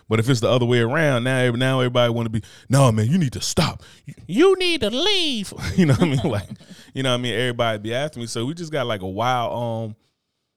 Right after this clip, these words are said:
Speaker 1: we got a wild double standard there. And my thing about double standards is, like, double standards cool until they cost time.
Speaker 2: Mm.
Speaker 1: Like, once we start talking about time and fucking up people's livelihood and shit like that, then, then the double standard don't work.
Speaker 2: Yeah.
Speaker 1: Like,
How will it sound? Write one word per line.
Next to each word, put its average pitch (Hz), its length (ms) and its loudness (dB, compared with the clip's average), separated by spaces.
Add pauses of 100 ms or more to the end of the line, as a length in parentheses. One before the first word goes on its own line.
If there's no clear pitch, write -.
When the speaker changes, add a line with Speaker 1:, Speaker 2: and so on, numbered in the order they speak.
(140)
Speaker 1:
we 147 120 -6
got 165 160 2
a 127 40 2
wild 117 340 -2
double 123 240 -2
standard 147 420 -6
there. 147 160 -4
And 113 100 -4
my 143 120 -4
thing 143 200 -8
about 107 300 -4
double 113 240 -4
standards 123 380 -6
is, 110 60 -10
like, 101 160 -4
double 151 220 -2
standards 135 440 -6
cool 156 340 -2
until 110 220 -4
they 107 120 -2
cost 104 380 -2
time. 95 400 -6 (240)
Speaker 2:
Mm. 156 240 -14 (480)
Speaker 1:
Like, 107 160 2
once 117 180 -2
we 131 100 -2
start 131 220 0
talking 117 240 -2
about 101 240 0
time 117 340 -4
and 98 100 -10
fucking 110 280 -6
up 101 80 -8
people's 104 300 -8
livelihood 123 480 -2
and 127 100 -6
shit 135 140 -8
like 131 160 -6
that, 127 180 -6
then, 101 280 -6
then 101 200 -6
the 95 60 -10
double 98 260 -8
standard 95 360 -8
don't 85 140 -10
work. 85 200 -12 (300)
Speaker 2:
Yeah. 131 220 -12
Speaker 1:
Like, 117 100 -6